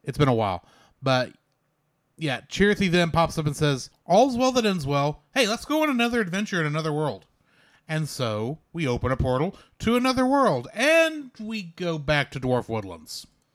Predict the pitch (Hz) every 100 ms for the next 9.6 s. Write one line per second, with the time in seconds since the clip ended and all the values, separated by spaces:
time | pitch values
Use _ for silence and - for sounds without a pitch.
0 | _ _ _ _ _ - - 180 170 156
1 | 143 - _ - 151 143 135 127 120 _
2 | _ 123 170 196 190 165 170 226 190 196
3 | 196 - - 160 165 139 147 139 143 139
4 | 127 139 139 - 143 151 - 127 180 208
5 | 196 190 180 175 165 160 147 143 143 143
6 | 151 - 151 143 127 131 117 - 107 101
7 | - - - - 135 139 135 123 - -
8 | 147 143 135 131 104 _ 131 127 120 104
9 | - 104 95 92 92